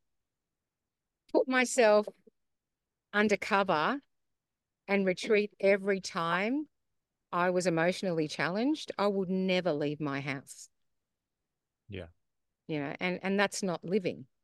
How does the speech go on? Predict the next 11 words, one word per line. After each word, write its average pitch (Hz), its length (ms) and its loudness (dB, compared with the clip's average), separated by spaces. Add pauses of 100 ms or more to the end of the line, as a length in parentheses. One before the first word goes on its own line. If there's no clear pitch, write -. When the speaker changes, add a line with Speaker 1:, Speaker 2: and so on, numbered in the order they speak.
(880)
Speaker 1:
And, 165 580 -4 (600)
you 160 140 -2
know, 180 260 -4 (1300)
the 196 100 0
Speaker 2:
But 180 280 0
that's - 140 4
Speaker 1:
importance 185 180 -4 (920)
of 170 120 -6
developing 175 560 2
good 165 160 -2
habits 151 760 -6